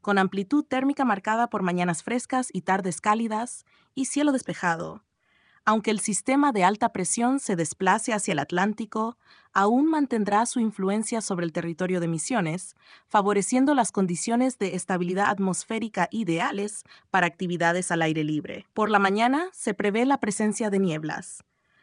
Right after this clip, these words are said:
Los vientos predominarán del noreste.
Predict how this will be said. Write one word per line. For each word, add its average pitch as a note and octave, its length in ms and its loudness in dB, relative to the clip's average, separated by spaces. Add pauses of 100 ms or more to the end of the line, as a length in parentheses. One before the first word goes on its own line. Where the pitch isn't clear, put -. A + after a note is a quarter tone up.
(140)
Los G3+ 220 -2
vientos C4+ 360 0
predominarán F#3+ 680 2
del A3+ 160 0
noreste. F#3+ 540 -4